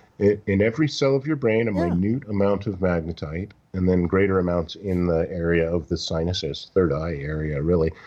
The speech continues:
Speaker 1: And we're not the only species, of course, uh, that has this potential for what's called magnetoreception, this magnetic sense. We know birds, bees, fish
Speaker 2: Mm.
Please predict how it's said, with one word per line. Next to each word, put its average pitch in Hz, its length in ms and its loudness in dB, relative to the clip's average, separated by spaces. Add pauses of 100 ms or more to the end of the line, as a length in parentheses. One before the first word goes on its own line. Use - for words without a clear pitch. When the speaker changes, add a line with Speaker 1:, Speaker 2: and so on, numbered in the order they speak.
(180)
Speaker 1:
And 101 180 4
we're 120 100 4
not 123 200 0
the 110 120 0
only 131 200 0
species, 147 560 -4
of 107 80 -8
course, 110 480 0
uh, 104 180 0 (240)
that 101 160 -2
has 110 440 0
this 98 380 -2 (240)
potential 120 640 -2
for 98 460 2 (160)
what's 90 180 -10
called 90 260 0
magnetoreception, 92 1120 -2
this 80 200 -10
magnetic 87 460 -4
sense. 139 320 -4 (300)
We 117 100 2
know 120 160 4
birds, 98 380 0
bees, 92 400 -4
fish 277 460 0
Speaker 2:
Mm. 208 80 -6